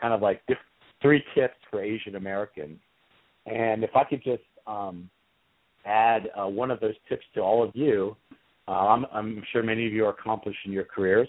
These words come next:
and maybe, um, already know some of this stuff, but, you know, I wish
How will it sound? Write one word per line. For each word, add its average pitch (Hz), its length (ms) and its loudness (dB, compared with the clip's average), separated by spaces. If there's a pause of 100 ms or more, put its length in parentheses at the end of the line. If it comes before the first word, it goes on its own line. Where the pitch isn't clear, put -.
and 92 320 -4
maybe, 101 500 0 (520)
um, 90 400 2
already 107 240 6
know 110 200 2 (100)
some 113 120 -4
of 101 80 -4
this 92 200 -8
stuff, 95 340 -2
but, 101 280 -2
you 110 80 -6
know, 110 80 0
I 107 100 6
wish 127 160 4